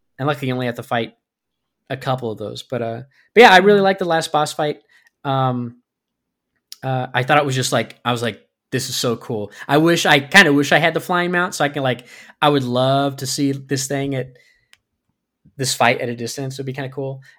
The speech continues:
Speaker 1: Um,
Speaker 2: I feel like that's the only thing that fight was missing, was some kind of, like, flying mount component to it. Other than that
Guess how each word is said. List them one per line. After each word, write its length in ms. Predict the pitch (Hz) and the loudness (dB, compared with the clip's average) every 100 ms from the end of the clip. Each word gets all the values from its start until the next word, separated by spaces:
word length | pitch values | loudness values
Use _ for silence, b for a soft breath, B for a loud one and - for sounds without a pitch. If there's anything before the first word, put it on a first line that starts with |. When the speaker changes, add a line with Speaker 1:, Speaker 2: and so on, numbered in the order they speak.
| _ | _
Speaker 1:
Um, 480 | 143 131 127 123 131 _ _ - | -4 -2 -2 -6 -12 _ _ -10
Speaker 2:
I 100 | 196 | -10
feel 180 | 185 208 | -6 -6
like 140 | 220 | -6
that's 200 | 220 208 | -8 -10
the 160 | 202 - | -12 -12
only 360 | 190 175 165 170 | -12 -10 -10 -12
thing 300 | 170 156 165 | -10 -10 -10
that 180 | 143 - | -12 -12
fight 220 | - 151 | -12 -10
was 180 | 156 - | -12 -14
missing, 380 | 147 - 170 170 | -16 -12 -12 -10
was 140 | 160 | -12
some 200 | - 156 | -14 -16
kind 220 | 156 151 151 | -14 -14 -14
of, 120 | 151 | -12
like, 200 | 151 - | -14 -16
flying 420 | - 160 156 165 | -14 -12 -10 -12
mount 240 | 147 175 - | -14 -16 -18
component 500 | - - - - - | -18 -16 -16 -14 -14
to 140 | 82 | -12
it. 200 | - - | -12 -8
Other 200 | 190 220 | -6 -4
than 140 | 202 156 | -4 -6
that 320 | 151 185 | -6 -6